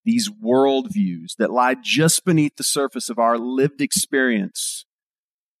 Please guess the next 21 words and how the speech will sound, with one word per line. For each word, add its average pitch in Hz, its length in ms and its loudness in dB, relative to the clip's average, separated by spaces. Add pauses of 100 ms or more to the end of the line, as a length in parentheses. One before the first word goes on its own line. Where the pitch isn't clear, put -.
(420)
are 110 140 4
shaping 117 480 0
us. - 440 -14 (1500)
And 135 80 4
so 170 160 4
what 170 260 -2
that 214 160 0
exposes 147 1120 -2
is 156 220 2
this 185 280 2
truth, - 640 -4 (1500)
that 165 140 2
the 185 100 8
assumption 226 540 4
that 208 120 2
my 175 160 0
life 165 320 -4
is 139 140 -4
primarily 180 840 0
being 175 380 0
shaped 175 440 -4